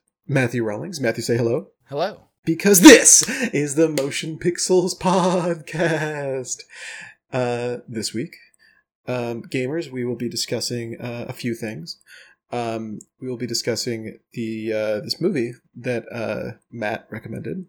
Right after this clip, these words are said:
Speaker 1: and I watched. Um, Matt watched also, which is, uh, what preempted his recommendation. Um, <laughs> the, uh, it's called The Girl with All the Gifts. Uh, it is a new Netflix,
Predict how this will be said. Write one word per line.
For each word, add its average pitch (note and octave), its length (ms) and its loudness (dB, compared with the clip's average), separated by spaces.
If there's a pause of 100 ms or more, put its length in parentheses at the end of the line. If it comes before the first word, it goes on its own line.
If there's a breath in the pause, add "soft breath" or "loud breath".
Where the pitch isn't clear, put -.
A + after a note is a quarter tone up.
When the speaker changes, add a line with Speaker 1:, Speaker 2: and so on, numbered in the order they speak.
Speaker 1:
and G#2+ 160 -10
I G#2 60 -8
watched. G#2 480 -8 (500 loud breath)
Um, G#2+ 240 -8
Matt A2 180 -4
watched - 220 -8
also, - 320 -6
which - 240 -14
is, - 280 -10
uh, F#2 280 -10
what - 260 -14
preempted - 420 -10
his B2+ 320 -8
recommendation. C3+ 680 -8 (540 loud breath)
Um, A2+ 340 -4 (100)
<laughs> - 120 -20
the, B2 1120 2
uh, A2 120 0
it's A2+ 160 -2
called B2+ 280 -4
The A#2+ 180 -4
Girl D#3 380 4
with C#3+ 120 -4
All B2+ 160 0
the C3 80 -2
Gifts. - 480 -4 (520 loud breath)
Uh, A2 180 -2
it G#2 60 -6
is A2 140 -6
a G#2+ 240 0
new B2+ 540 -6
Netflix, C3+ 500 -4